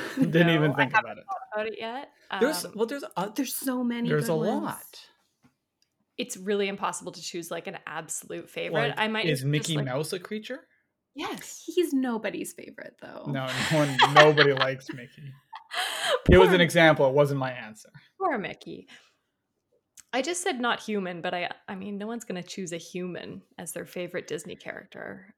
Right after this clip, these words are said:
Speaker 1: Uh,
Speaker 2: Which is,
Speaker 1: Gaston.
Speaker 2: well,
Speaker 3: Gaston. I wa-, I was
Speaker 1: Gaston.
Speaker 3: actually thinking Tinkerbell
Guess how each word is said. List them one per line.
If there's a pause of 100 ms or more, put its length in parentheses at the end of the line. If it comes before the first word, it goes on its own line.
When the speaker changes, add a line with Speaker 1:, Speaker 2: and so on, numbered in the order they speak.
Speaker 1:
Uh,
Speaker 2:
Which
is,
Speaker 1:
Gaston.
Speaker 2:
well, (580)
Speaker 3:
Gaston.
I
wa-,
I
was
Speaker 1:
Gaston.
Speaker 3:
actually
thinking
Tinkerbell